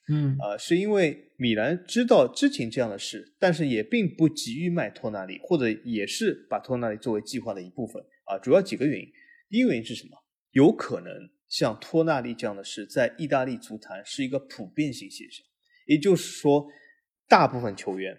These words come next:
Speaker 2: 或者是我举个例子啊，比如说米兰一线队三十来个球员，如果三十来个球员里面有二十五个都是赌球的，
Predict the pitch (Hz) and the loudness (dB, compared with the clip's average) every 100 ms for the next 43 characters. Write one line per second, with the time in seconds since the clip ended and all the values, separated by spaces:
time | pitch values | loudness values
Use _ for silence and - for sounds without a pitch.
0 | - 202 143 - 143 - - 131 165 - | 2 6 6 4 -2 -2 -6 2 2 2
1 | 110 120 127 - 95 - 117 120 131 120 | -4 0 0 -2 -10 -2 -2 0 0 -2
2 | 98 92 95 117 - 147 139 120 98 107 | -4 -2 -2 -2 -6 -6 -4 -4 -4 -6
3 | 98 - 127 - 101 98 - 95 95 - | -4 0 0 0 -4 -4 -10 -14 -16 -18
4 | _ _ - 160 - 175 175 156 135 120 | _ _ 4 4 6 4 4 2 2 2
5 | 127 127 120 123 110 120 110 - 165 - | 0 -2 -2 -2 0 -2 0 4 4 4
6 | 139 95 123 120 113 110 101 - 98 95 | -4 -2 0 0 -4 -8 -12 -14 -14 -12